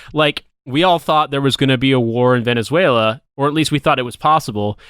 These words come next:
and so far they've managed to fuck that up royally, and nothing has happened.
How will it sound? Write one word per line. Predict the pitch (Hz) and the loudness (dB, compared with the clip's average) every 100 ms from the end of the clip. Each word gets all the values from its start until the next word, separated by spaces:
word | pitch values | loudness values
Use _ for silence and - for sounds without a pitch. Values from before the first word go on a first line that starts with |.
| - _ | -20 _
and | - 135 | -4 -4
so | - 151 147 | -2 -2 -2
far | - 151 143 | 0 0 0
they've | 131 123 117 | 0 -4 -2
managed | 123 127 127 | -2 0 -2
to | - | -4
fuck | - 143 131 | -2 -2 0
that | 123 120 | 0 0
up | 120 | 0
royally, | 120 135 143 110 110 117 | 0 0 2 0 -2 -2
and | 120 113 113 | -2 -2 -2
nothing | 127 120 117 | -2 -2 -2
has | 110 | -6
happened. | 113 120 110 - | -4 -4 -4 -8